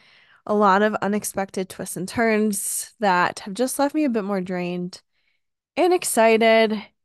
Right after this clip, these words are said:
and tired. And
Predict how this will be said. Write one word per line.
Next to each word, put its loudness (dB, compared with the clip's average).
and 0
tired. -10
And 2